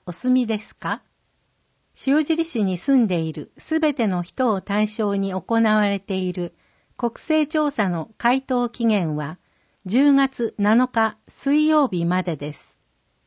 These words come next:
忘れずに回答をお願いします。また、回答前に調査書類を紛失してしまった人や、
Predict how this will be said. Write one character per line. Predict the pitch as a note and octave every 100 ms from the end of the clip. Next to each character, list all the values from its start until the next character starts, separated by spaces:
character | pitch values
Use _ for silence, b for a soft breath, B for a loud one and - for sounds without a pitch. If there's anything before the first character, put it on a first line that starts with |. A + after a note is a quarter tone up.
| _ -
忘 | G#3+ D4
れ | C#4+ C#4
ず | C#4+
に | C4 B3
回 | - B3 C4
答 | B3 A#3+ A3
を | G#3+ G#3+
お | F#3+
願 | G3 F#3+ F3+ F3+
い |
し | - E3+
ま | E3 E3
す。 | - _ _ _ _ _ _ _ -
ま | G3+
た、 | G#3 G3+ G#3 b b b b
回 | C#4+ D4+
答 | D4+ D4+ C#4+
前 | C4+ A#3+ F#3
に | D#3+ F3 _ _ _ -
調 | C#4+ C#4+
査 | - C#4
書 | - C4
類 | G3+ E3 D#3
を | D#3+
紛 | E3 B3 B3+
失 | - - A#3+
し | -
て | - A3+
し | - A3
ま | A3+
っ |
た | A3 - E3+
人 | - - F3+
や、 | D#3 -